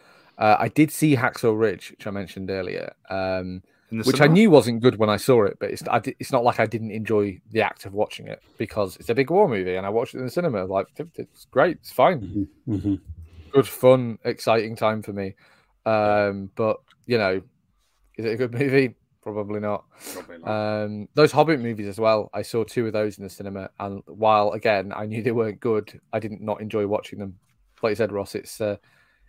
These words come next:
Speaker 1: it's the magic of a
Speaker 2: Mm.
Speaker 1: cinema.
Speaker 3: That's a problem. That's a problem. You should get yourself sorted out. That's just not.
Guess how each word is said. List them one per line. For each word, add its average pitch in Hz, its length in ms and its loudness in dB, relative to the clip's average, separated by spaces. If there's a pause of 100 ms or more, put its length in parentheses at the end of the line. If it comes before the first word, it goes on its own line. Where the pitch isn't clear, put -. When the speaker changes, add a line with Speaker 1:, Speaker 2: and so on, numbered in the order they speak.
Speaker 1:
it's - 120 -8
the 113 80 -6
magic 120 400 0
of 107 140 -2
a 147 40 0
Speaker 2:
Mm. 143 60 0
Speaker 1:
cinema. 98 300 -6
Speaker 3:
That's 90 220 -6
a 87 60 -10
problem. 80 460 -6 (140)
That's 92 220 -4
a 90 40 -10
problem. 80 320 -6
You 80 40 -10
should - 220 -8
get 90 140 -4
yourself - 500 -14 (240)
sorted - 340 -10
out. - 200 -14
That's - 220 -12
just 92 200 -14
not. - 160 -12